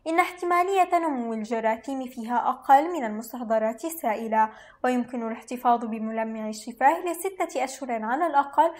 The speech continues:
وحتى عام بالنسبة لأحمر الشفاه. مستحضرات المساحيق، إذا لم تلاحظي رائحة غريبة أو تغيرا في اللون، فيمكنك استخدام هذه المنتجات حتى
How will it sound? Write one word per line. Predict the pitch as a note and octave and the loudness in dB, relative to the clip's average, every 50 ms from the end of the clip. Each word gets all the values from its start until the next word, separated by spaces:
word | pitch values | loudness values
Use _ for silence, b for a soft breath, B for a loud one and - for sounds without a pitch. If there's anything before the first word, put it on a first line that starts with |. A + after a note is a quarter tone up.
| B B B B B | B B B B B
وحتى | E4 - - G4+ G4+ G4+ - | -2 6 6 6 6 8 6
عام | C#4+ C#4 C4 A#3+ A#3+ B3 C#4+ E4+ F4+ - | 6 6 6 4 4 4 2 2 0 -2
بالنسبة | C4+ A#3+ B3+ B3 - - B3+ - - C4+ | -6 -6 -6 -6 -6 -6 -6 -6 -6 -8
لأحمر | G#3+ A3 A3 - - A#3+ A3+ A3 | -6 -6 -6 -8 -8 -8 -6 -6
الشفاه. | A#3 A#3+ - - - E4 E4 - B3 A3 G#3+ A3 - - - _ _ _ _ _ _ _ _ _ _ _ - | -6 -8 -8 -8 -8 -8 -6 -4 -2 -2 -2 -2 -6 -12 -20 _ _ _ _ _ _ _ _ _ _ _ -6
مستحضرات | D#4 E4+ E4+ E4+ F#4 F4 F4+ D4+ F4 F4 F4 F4+ F4 F4 F4 | -6 -4 2 2 2 4 6 8 8 10 10 10 8 8 6
المساحيق، | F4+ F4+ E4 C#4 C#4 - C4+ C4 C#4 - - A#3+ G3+ G#3+ - - - _ _ _ _ _ - - | 0 -2 -2 -2 -2 0 0 0 0 0 -4 -8 -8 -8 -10 -14 -20 _ _ _ _ _ -2 0
إذا | F4 E4 F#4 F#4+ | 6 10 10 10
لم | F#4+ G4+ G4+ G4+ | 10 8 4 2
تلاحظي | - E4 D#4+ E4 E4 D#4+ - E4 C4 B3+ B3 A#3 | 0 4 6 6 6 6 4 2 2 2 0 2
رائحة | A3 A3+ G#3+ - C#4 - D4 - - G#3+ A3 A3 | 4 4 4 2 2 -2 -4 -2 -2 -4 -6 -4
غريبة | G#3+ A3 A3 C4+ D#4 C#4+ C4 A3 - C4 | -4 -2 -2 -2 2 4 4 4 4 2
أو | D4 E4+ E4 C#4+ C4 | 2 2 2 0 0
تغيرا | C4 C#4 C4 C4+ C#4 B3 A3+ G#3+ G#3+ A3 | 2 2 4 4 4 2 0 -4 -6 -6
في | G#3+ - E4 | -6 -4 -4
اللون، | F4 D#4+ C#4 B3 C#4 E4+ G4 | -2 2 4 4 4 4 2
فيمكنك | - - F4+ F#4 F#4+ G4 F#4+ F#4+ - F4 F4 E4+ E4 F4 F#4+ | 2 2 2 2 2 0 -4 -6 -6 -4 -4 -4 -4 -2 -4
استخدام | G4+ G4 - - C4+ - B3 A#3 A#3 A3+ A3 | -4 -4 -4 -8 -10 -6 -2 -2 0 0 -2
هذه | G#3+ A#3 A3 A3 A3 | -4 -2 -4 -4 -4
المنتجات | A3 G#3+ G#3+ G#3+ A3 A3 - B3 A#3+ A#3 - C#4+ C#4+ D4 D4 | -4 -6 -6 -6 -6 -6 -6 -6 -4 2 4 4 4 4 2
حتى | - - C4+ C4+ C4+ - C4+ D4 | 2 2 2 2 4 4 4 4